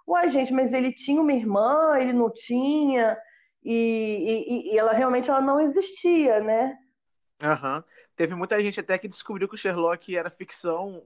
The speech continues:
Speaker 2: com esse filme, as pessoas achavam que ele tinha realmente existido, você ficou vendo isso?
Speaker 1: Vi, sim, que as pessoas se,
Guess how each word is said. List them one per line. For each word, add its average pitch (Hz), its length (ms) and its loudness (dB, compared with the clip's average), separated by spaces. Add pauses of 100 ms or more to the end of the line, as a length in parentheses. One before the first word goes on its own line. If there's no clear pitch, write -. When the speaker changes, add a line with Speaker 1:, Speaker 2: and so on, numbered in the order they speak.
Speaker 2:
com 175 100 -8
esse 180 200 -10
filme, 190 280 -10
as 165 60 -16
pessoas 170 240 -10
achavam 165 260 -4
que 175 120 -10
ele 160 80 -12
tinha 175 160 -14
realmente 165 360 -8
existido, 180 400 -12
você 156 120 -8
ficou 147 240 -14
vendo 139 200 -14
isso? 170 80 -8
Speaker 1:
Vi, 254 300 2
sim, 277 300 2
que 269 80 2
as 254 80 -2
pessoas 262 300 0
se, 269 240 -2